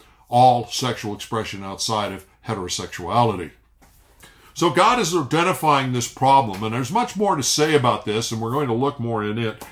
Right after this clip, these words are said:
over the next two days. But God is drawing our attention to it and saying, "Listen, as a consequence of stubborn resistance to what is true about God and a refusal to believe it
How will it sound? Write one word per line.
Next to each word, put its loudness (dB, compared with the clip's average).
over 2
the -2
next -4
two -2
days. 0
But -2
God 8
is -4
drawing 2
our 0
attention -6
to -2
it -4
and -6
saying, -4
"Listen, -4
as 0
a 4
consequence -2
of 2
stubborn 0
resistance -4
to -6
what 0
is -6
true -2
about 0
God 4
and -4
a -4
refusal -4
to -6
believe 2
it -8